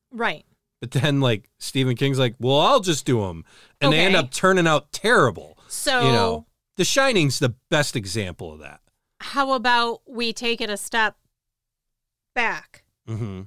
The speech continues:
Speaker 1: Charlie and the Chocolate Factory
Speaker 2: Yeah.
Speaker 1: and Willy Wonka and the
Speaker 2: Mm-hmm.
Speaker 1: Chocolate Factory. Willy Wonka, by far the better movie.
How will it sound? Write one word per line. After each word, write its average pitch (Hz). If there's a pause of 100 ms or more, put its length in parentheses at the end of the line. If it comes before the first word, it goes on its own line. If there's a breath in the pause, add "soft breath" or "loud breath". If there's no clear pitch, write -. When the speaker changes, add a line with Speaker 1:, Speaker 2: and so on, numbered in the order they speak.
(1500)
Speaker 1:
Charlie 226
and 240
the 240
Chocolate 240
Factory 294
Speaker 2:
Yeah. 95 (280)
Speaker 1:
and 202
Willy 196
Wonka 180 (400)
and 196
the 175
Speaker 2:
Mm-hmm. 185
Speaker 1:
Chocolate 156
Factory. 147 (920)
Willy 262
Wonka, 240 (220)
by 220
far 208 (300)
the 220
better 208
movie. 196